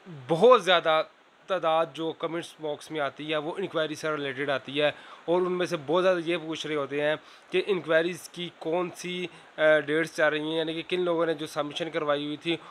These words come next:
उन लोगों की inquiries हो रही हैं। तो आज की video में मैं बताने जा रहा हूँ कि किन लोगों की जो है currently inquiry हो रही है। तो video को शुरू करने से पहले आप लोगों से रिक्वेस्ट है कि चैनल को subscribe कर लीजिएगा।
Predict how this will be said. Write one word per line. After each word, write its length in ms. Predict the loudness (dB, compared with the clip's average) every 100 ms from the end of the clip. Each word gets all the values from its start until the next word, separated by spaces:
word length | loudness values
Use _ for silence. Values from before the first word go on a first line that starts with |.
| 2
उन 180 | 4 6
लोगों 220 | 6 4
की 100 | 2
inquiries 420 | -2 0 0 0
हो 140 | -4 -4
रही 140 | -4
हैं। 100 | -8 -8 -16 2
तो 60 |
आज 220 | 6 6 4
की 80 |
video 260 | -6 -4 -2
में 120 | -2
मैं 160 | -2 -2
बताने 260 | 0 -2
जा 200 | 0 0
रहा 80 | 0
हूँ 80 | -2
कि 100 | -6
किन 260 | -6 -4 -2
लोगों 160 | -4
की 220 | -4 -8
जो 140 | -4 0
है 180 | 2 2
currently 520 | -2 -4 -4 -6 -8 -10 -20 -8
inquiry 360 | -6 2 2 2
हो 160 | -2
रही 120 | -2 -2
है। 60 |
तो 80 | -2
video 180 | -2 0
को 80 | -2
शुरू 160 | -2
करने 160 | -2 -2
से 80 | -2
पहले 180 | 2
आप 100 | 2
लोगों 140 | 2 -4
से 100 | -6
रिक्वेस्ट 360 | -2 -2 -2
है 60 | -4
कि 220 | -2 -2
चैनल 200 | -2 -2
को 100 | -4
subscribe 420 | -8 -10 -6 -4
कर 160 | 0 -2
लीजिएगा। 380 | -2 -4 0